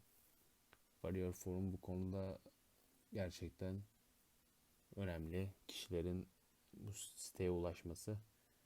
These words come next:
işten bile değil. Buraya link falan da ekleyebiliyoruz. Şu an sadece o yazılara ekledim. Link ekleme bölümü de var. Zaten direkt link gibi de yazabilirsiniz.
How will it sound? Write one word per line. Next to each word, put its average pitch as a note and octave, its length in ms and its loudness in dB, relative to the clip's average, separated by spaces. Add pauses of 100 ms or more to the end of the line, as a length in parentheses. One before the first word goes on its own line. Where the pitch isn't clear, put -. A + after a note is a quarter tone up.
(360)
işten E2 380 -4
bile E2+ 180 4
değil. F#2 220 4
Buraya G2+ 240 6
link G#2+ 240 4
falan G#2 360 4
da F#2 40 4
ekleyebiliyoruz. E2 600 0
Şu F#2+ 160 -6
an F2 140 0
sadece F2+ 320 0
o F#2 100 6
yazılara F2 420 4
ekledim. F2 460 0 (1160)
Link F2+ 260 0
ekleme F2+ 460 0
bölümü F2+ 320 4
de E2 80 0
var. F#2+ 300 0 (100)
Zaten G2 320 2
direkt F#2+ 300 2
link F#2+ 300 4
gibi F2+ 240 4
de E2 140 2 (340)
yazabilirsiniz. E2+ 840 -4